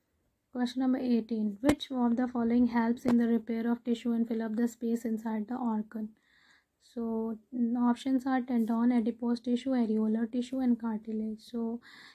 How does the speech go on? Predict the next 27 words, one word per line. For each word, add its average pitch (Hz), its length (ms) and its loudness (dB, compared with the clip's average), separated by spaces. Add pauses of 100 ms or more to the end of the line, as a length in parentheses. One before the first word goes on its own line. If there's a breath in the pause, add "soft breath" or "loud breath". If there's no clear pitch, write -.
you 240 320 6
studied 240 440 0
in 247 100 2
the 262 100 4
chapter 247 460 -2
that 240 240 2 (200)
the 240 100 2 (300)
areolar 233 440 2
tissues 247 480 0
are 233 160 2
the 226 140 -4
tissues 247 480 -4
which, 233 300 0
uh, 226 500 -2
help 240 360 -2
in 240 120 4
the 240 140 4
repair 233 440 0
of 240 160 -4
tissue 247 300 -2
and 247 260 4
fill 240 180 -2
up 233 160 0
the 240 120 2
space 233 400 -4
inside 226 420 -4
the 302 160 -2